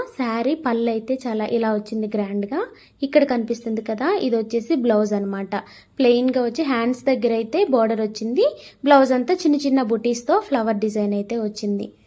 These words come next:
శారీస్ అయితే చాలా బాగున్నాయి కదా, మీకు కూడా నచ్చినాయి అని అనుకుంటున్నాను. ఇంకా ఫైనల్గా ఇది ఈరోజు వీడియో అయితే. వీడియో నచ్చినట్టయితే ప్లీజ్ లైక్ చేయండి. కొత్తగా చూస్తున్న వాళ్ళైతే సబ్స్క్రైబ్ చేసుకోండి.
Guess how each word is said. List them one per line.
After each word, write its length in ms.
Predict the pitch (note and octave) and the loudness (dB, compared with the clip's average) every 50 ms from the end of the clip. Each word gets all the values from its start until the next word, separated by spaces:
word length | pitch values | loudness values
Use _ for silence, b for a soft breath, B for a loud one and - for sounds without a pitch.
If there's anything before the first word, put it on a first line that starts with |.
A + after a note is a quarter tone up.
| b b b | b b b
శారీస్ 400 | - E4 C#4 C4 C4+ D#4 E4 D#4+ D#4+ | 0 2 2 2 2 0 0 2 2
అయితే 220 | D4 C#4+ C#4+ C#4+ E4 G4+ | 0 2 2 0 0 0
చాలా 280 | - - C#4 B3 B3+ A#3+ | 2 2 2 2 2 0
బాగున్నాయి 460 | G#3+ A3+ A3 A3 A3+ A#3+ B3+ B3+ B3+ B3 | 0 0 0 0 0 0 0 0 -2 -2
కదా, 220 | B3 - G#3+ A#3 C4 F#4+ A#4+ - | -2 -4 -2 -2 -2 -2 0 2
మీకు 220 | D4 C4+ C4+ C4+ - | 2 2 2 2 0
కూడా 200 | - B3 A#3 B3+ C#4+ | 0 0 0 2 0
నచ్చినాయి 440 | C4+ B3 A3+ - - B3 B3 A#3+ A#3 | 0 0 -2 -4 -4 -4 -2 -2 -2
అని 120 | A3+ A#3+ | -2 -2
అనుకుంటున్నాను. 720 | A#3+ A3+ G#3+ G#3 - A#3 A3 G#3+ A#3 G#3+ A3 G#3+ G#3+ A3 A#3+ E4+ A#4+ B B B B B B B | -2 -2 -4 -4 -4 -6 -6 -4 -6 -6 -4 -4 -4 -4 -2 -4 -4 B B B B B B B
ఇంకా 260 | C#4+ D4 D4 D4 D#4 D#4+ F4 | 0 0 2 2 0 -2 -4
ఫైనల్గా 560 | - - C#4 B3+ B3+ C4 C#4 C#4 C4+ B3 C#4 C#4+ | -2 0 0 2 2 4 2 2 2 2 0 -2
ఇది 220 | C4 A3+ G#3+ C4 - | -2 -2 -4 -4 -4
ఈరోజు 360 | B3+ A#3+ A3+ A3+ A3 A3 A3 A#3 | -2 -2 -2 -2 -4 -4 -4 -2
వీడియో 280 | A3+ A3 G#3+ G#3+ A#3 A3+ | -2 -2 0 0 0 0
అయితే. 280 | A3 G#3+ G#3+ - A#3+ D4 G#4+ - B B B B B - | -2 -4 -4 -4 -4 -4 -4 -6 B B B B B -2
వీడియో 240 | A#3+ A#3+ A3+ C4 C4 | -2 2 4 4 4
నచ్చినట్టయితే 580 | B3+ A#3+ A#3+ - - A#3 A3+ A#3 A#3 A3+ - C4+ | 2 0 -4 -6 -6 -6 -6 -6 -6 -4 -4 -6
ప్లీజ్ 300 | C4+ - A#3 A#3 G#3+ G3+ | -4 -2 -4 -4 -2 -2
లైక్ 220 | G#3+ G#3+ G#3+ G#3 G#3+ | -4 -4 -4 -4 -6
చేయండి. 380 | - A#3 A3 G#3 G#3 G#3 A3+ C#4 F#4 F#4 B B B B B | -8 -6 -4 -2 -2 -2 -2 -4 -6 -8 B B B B B
కొత్తగా 320 | - C4 B3 C4 B3 C#4 C#4 | -8 -6 -4 -2 0 0 0
చూస్తున్న 360 | C4+ C4+ B3+ B3+ B3 A#3 A#3+ | 0 -2 -6 -6 -4 -4 -4
వాళ్ళైతే 440 | A3+ A3 A3 A3 A3 G#3+ - B3+ D#4 G4+ | -4 -2 -4 -4 -4 -4 -4 -2 -2 -2
సబ్స్క్రైబ్ 500 | G4+ - A#3+ A#3 - - G#3+ G#3 G#3 G#3 | -4 -6 -10 -10 -10 -10 -8 -8 -8 -8
చేసుకోండి. 560 | - G#3+ G#3 - - - A3+ A3 A3 B3 D#4 | -8 -10 -10 -10 -10 -10 -8 -6 -4 -4 -4